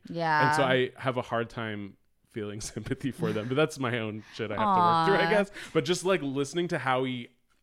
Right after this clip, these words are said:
Speaker 2: s-, claims to have acted when he was a kid, I was like, "Oh, I would, like, I would have hated this kid, and he would have hated me."
Speaker 1: Yeah. I knew kids like that.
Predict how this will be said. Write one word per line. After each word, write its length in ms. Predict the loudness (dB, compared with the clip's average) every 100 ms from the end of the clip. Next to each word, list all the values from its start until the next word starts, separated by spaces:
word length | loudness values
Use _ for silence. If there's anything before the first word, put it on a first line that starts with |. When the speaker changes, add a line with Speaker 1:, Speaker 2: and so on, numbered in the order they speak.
| _ _ _
Speaker 2:
s-, 180 | -14 -12
claims 380 | -6 -2 0 0
to 100 | 0 -2
have 100 | 0
acted 360 | -4 -4 -4
when 120 | -4
he 60 | -4
was 80 | -6
a 60 | -6
kid, 160 | -8
I 40 | -8
was 80 | -8
like, 140 | -8 -6
"Oh, 80 |
I 80 | -4
would, 160 | -4 -6 -10 -14 -10
like, 120 | -2
I 80 | 2
would 100 | 2
have 100 | -2
hated 320 | -8 -10 -10
this 160 | -12 -12
kid, 220 | -10 -8
and 100 | -8
he 80 | -4
would 100 | 2
have 420 | 4 2 0 -4
hated 100 | -6
me." 60 | -8
Speaker 1:
Yeah. 40 | -10 -16 -20 -20 -10 2
I 140 | 4
knew 200 | 4 0 -4
kids 340 | 0 0 2
like 280 | 0 0 4
that. 400 | 6 8 8